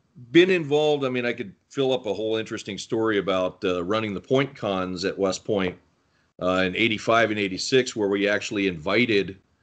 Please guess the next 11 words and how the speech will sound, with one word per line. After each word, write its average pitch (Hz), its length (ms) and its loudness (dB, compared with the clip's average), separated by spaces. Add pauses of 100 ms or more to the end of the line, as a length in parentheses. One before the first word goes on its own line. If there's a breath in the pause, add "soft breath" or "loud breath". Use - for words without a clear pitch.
(1300)
almost 113 360 -2
everybody 127 480 2
who 113 100 -6
was 117 300 2
anybody 104 600 0
in 95 100 -4
the 95 180 -2
hobby 101 580 -4 (140)
to 101 100 -8
come 120 460 -2 (800)
free 123 640 0